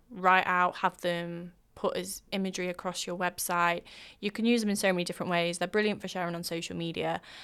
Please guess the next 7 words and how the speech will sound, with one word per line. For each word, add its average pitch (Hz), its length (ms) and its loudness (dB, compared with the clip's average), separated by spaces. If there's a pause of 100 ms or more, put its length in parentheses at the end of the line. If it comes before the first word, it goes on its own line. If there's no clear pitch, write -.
(300)
and 175 340 2
it's 185 180 -2
just, - 300 -4
it, - 200 -2 (140)
it 226 200 6
shows 247 380 8
its - 200 0